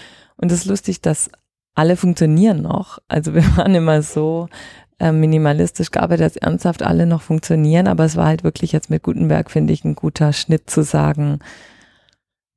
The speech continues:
klar kannst du das Theme auch ohne Gutenberg weitermachen, macht's für uns Sinn, wirklich die allerersten Themes, die wir haben, noch für Gutenberg vorzubereiten und den Nutzern dom-,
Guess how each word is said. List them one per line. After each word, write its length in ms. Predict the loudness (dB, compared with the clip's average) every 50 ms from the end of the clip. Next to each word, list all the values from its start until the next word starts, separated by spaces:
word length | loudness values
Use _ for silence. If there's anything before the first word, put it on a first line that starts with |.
| _ _
klar 240 | -4 -2 0 0 2
kannst 360 | 2 2 0 0 0 -2 -4
du 60 | -4
das 180 | -2 -2 -4 -2
Theme 260 | -2 -2 -2 0 -2
auch 100 | -4 -4
ohne 320 | -4 -2 -2 0 0 0 0
Gutenberg 400 | -2 -2 -2 0 0 0 0 0
weitermachen, 560 | -2 -2 0 0 0 0 2 2 2 2 2
macht's 300 | 0 0 -2 -4 -6 -4
für 100 | -2 0
uns 320 | 2 2 2 2 0 0
Sinn, 240 | 0 2 2 2 2
wirklich 440 | 0 -2 -2 -2 -2 -2 -2 -4 -6
die 320 | -4 -2 0 0 0 0 -4 -8 -16 -20 -20 _ _ _
allerersten 560 | -2 0 2 2 2 0 0 -2 -2 -4 -2
Themes, 300 | 0 0 0 0 -2 -4
die 180 | -4 -4 -4 -2
wir 220 | 0 0 0 0
haben, 300 | 0 -2 -2 -2 -4 -6 -8 -10 -18 _ _ _ _ _ _ -4
noch 220 | 0 0 0 0
für 200 | -2 -4 -6 -6 -4
Gutenberg 680 | -4 -6 -4 -2 -4 -2 0 0 0 0 0 -2 -4
vorzubereiten 760 | -2 -2 -2 0 0 0 0 0 0 0 0 0 0 0 0
und 160 | 0 0 0 0
den 240 | 0 0 0 -2 0
Nutzern 480 | 0 0 0 2 0 0 2 0 0
dom-, 280 | 0 0 0 0 0 -2